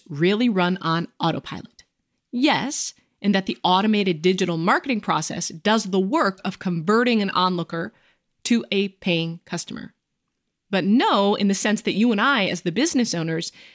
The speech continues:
do need to put some strategic effort into finding people to journey through that sales funnel.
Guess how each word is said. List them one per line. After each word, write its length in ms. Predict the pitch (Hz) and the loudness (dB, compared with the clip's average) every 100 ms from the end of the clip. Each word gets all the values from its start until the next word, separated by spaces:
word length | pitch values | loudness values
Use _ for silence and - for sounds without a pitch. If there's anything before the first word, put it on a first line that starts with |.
| _ - | _ -2
do 220 | 294 320 | 2 4
need 200 | 302 262 | 4 4
to 60 | 233 | 2
put 220 | 254 226 | -2 -2
some 180 | 226 214 | 0 -2
strategic 640 | - 202 185 240 220 214 - | -4 -8 -2 0 0 -2 -4
effort 340 | - 214 165 | -2 0 0
into 180 | - 190 | 0 -4
finding 420 | 185 196 190 233 | -2 -2 2 2
people 300 | 220 208 190 | 2 0 -2
to 140 | 180 180 | -2 -4
journey 340 | 156 190 185 | 0 0 0
through 320 | 185 208 202 220 | -2 -2 0 0
that 200 | 147 - | -2 -4
sales 280 | 175 170 | -2 -2
funnel. 360 | - 160 - - | -4 -8 -10 -14